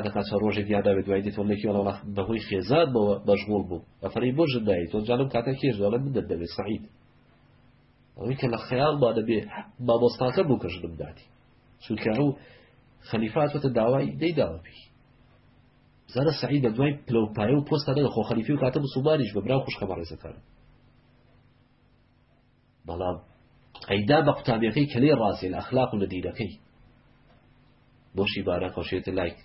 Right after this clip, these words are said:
کاتێ بەیانی ئەچێ بۆ لای باوکی دەرس بخوێنێ، کچەکە لەوەر دایشە چ دەرسێکە باوت پێت بڵێ، چونکە کچەکەی خۆشی ئاوا پەروەردە کردووە. بەڵێ براو خوشکە بە ڕێزەکانم، ئەمە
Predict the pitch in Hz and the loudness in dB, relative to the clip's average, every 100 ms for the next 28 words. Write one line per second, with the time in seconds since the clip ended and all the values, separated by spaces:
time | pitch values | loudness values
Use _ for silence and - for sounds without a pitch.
0 | _ - 127 127 110 110 113 135 - 165 | _ -2 0 0 2 4 4 4 4 4
1 | 156 135 110 - - - - 113 147 139 | 6 6 4 -4 -20 -20 -2 4 6 4
2 | - 123 110 - - _ - - 117 156 | 2 -2 -2 -10 -20 _ -20 -6 4 4
3 | 131 117 117 104 98 110 - - - - | 4 -2 0 0 0 -2 -6 -20 -20 -20
4 | - - - - 98 117 117 110 120 113 | -20 -20 -14 -8 -2 2 2 4 4 2
5 | - - 104 104 95 95 117 - 82 - | -2 0 0 0 0 2 2 -2 -6 -8
6 | - - - 85 - - 120 - 143 110 | -12 -12 -8 -8 -8 -6 -4 -2 0 0
7 | 92 131 147 117 85 78 - - - - | 0 0 0 -4 -6 -10 -14 -18 -20 -20
8 | - - - - - - - - - - | -20 -20 -20 -20 -20 -20 -20 -20 -20 -20
9 | - - - - - _ _ - _ _ | -20 -20 -20 -20 -20 _ _ -20 _ _
10 | _ _ _ _ _ _ 135 160 147 127 | _ _ _ _ _ _ 0 2 4 4
11 | - - 101 98 87 - 104 95 - - | 2 -2 0 0 -4 -4 -2 -2 -6 -16
12 | _ _ _ _ _ _ _ _ _ _ | _ _ _ _ _ _ _ _ _ _
13 | _ 110 131 170 | _ 0 6 6